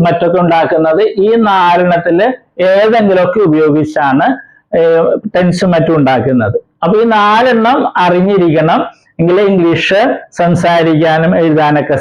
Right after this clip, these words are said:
സാധിക്കുകയുള്ളൂ. അപ്പൊ നമ്മൾ ഉദാഹരണം, നമ്മള് ബേസ് ഫോം അല്ലേ, ഉദാഹരണമായിട്ട് റൈറ്റ് എന്ന വെർബ് എടുക്കുന്നു, അതിന്റെ അർത്ഥം എന്താണ്? എഴുതുക. പ്രസന്റ് ഫോമില് റൈറ്റ് ഉണ്ട്, റൈറ്റ്സും ഉണ്ട്.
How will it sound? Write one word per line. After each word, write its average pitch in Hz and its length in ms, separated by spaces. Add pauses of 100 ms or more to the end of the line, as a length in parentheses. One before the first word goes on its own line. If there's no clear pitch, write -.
സാധിക്കുകയുള്ളൂ. 143 800 (640)
അപ്പൊ 226 140
നമ്മൾ 233 300
ഉദാഹരണം, 214 520
നമ്മള് 208 240 (100)
ബേസ് 208 360
ഫോം 165 240 (120)
അല്ലേ, 170 220 (400)
ഉദാഹരണമായിട്ട് 196 580 (400)
റൈറ്റ് 202 520 (200)
എന്ന 180 180
വെർബ് 170 240
എടുക്കുന്നു, 165 380
അതിന്റെ 185 240
അർത്ഥം 190 240
എന്താണ്? 190 300 (220)
എഴുതുക. 196 640 (1000)
പ്രസന്റ് 214 480
ഫോമില് 226 520 (560)
റൈറ്റ് 190 520 (120)
ഉണ്ട്, 214 180 (240)
റൈറ്റ്സും 196 640
ഉണ്ട്. 135 240